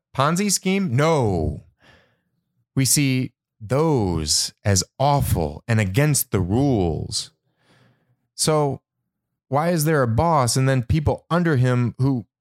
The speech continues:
make less of this green paper? What other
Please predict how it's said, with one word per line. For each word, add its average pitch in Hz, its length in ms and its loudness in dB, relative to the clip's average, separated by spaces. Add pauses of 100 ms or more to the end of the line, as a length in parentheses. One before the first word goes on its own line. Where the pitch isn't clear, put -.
make 151 260 0
less 139 640 -2 (160)
of 135 140 0
this 117 220 0
green 110 300 0
paper? 87 560 -2 (840)
What 170 280 0 (180)
other 127 640 0